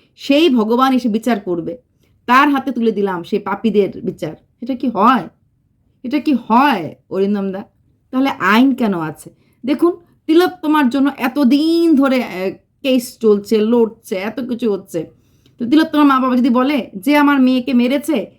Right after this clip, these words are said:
তার শাস্তি ভগবান দেবে", হতে পারে শাস্তিটা হয়তো আমরা ডাইরেক্টলি পাবো না, but কিছুটা তো রুখে দাঁড়াতে হয়। কি বলেছিল? "দিতে পারো,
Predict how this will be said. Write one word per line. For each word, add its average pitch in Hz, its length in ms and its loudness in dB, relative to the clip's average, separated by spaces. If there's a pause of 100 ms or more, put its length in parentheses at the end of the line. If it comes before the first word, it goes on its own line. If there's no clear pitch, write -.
(280)
তার 302 240 2
শাস্তি 247 440 -6
ভগবান 196 420 -4
দেবে", 156 220 -10 (360)
হতে 254 220 2
পারে 339 220 0
শাস্তিটা 247 500 -2
হয়তো 233 200 0
আমরা 208 460 -2 (640)
ডাইরেক্টলি 202 460 0
পাবো 262 280 0
না, 165 200 0 (540)
but - 180 -14
কিছুটা 240 240 -2
তো 254 140 -2
রুখে 220 220 0
দাঁড়াতে 233 340 0
হয়। 175 260 -6 (1080)
কি 262 100 4
বলেছিল? 254 560 0
"দিতে - 480 -12
পারো, 220 380 -2